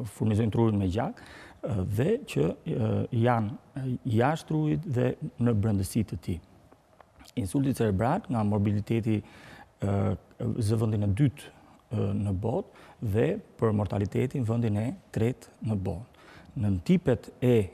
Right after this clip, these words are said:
insultit cerebral, e, janë, e, ishemia ose infarkti i trurit, që quhet në, në, në gjuhën e, e përditshme, e, dhe hemoragjia e trurit.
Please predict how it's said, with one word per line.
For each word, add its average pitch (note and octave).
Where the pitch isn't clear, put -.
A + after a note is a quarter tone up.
insultit G#2
cerebral, C#3
e, A2
janë, A#2
e, A2
ishemia A2+
ose A2+
infarkti A#2
i A#2+
trurit, A#2
që -
quhet G2+
në, G#2
në, G2+
në G2
gjuhën G2
e, F#2+
e G2+
përditshme, F#3
e, -
dhe A#2
hemoragjia A#2
e D3+
trurit. F2+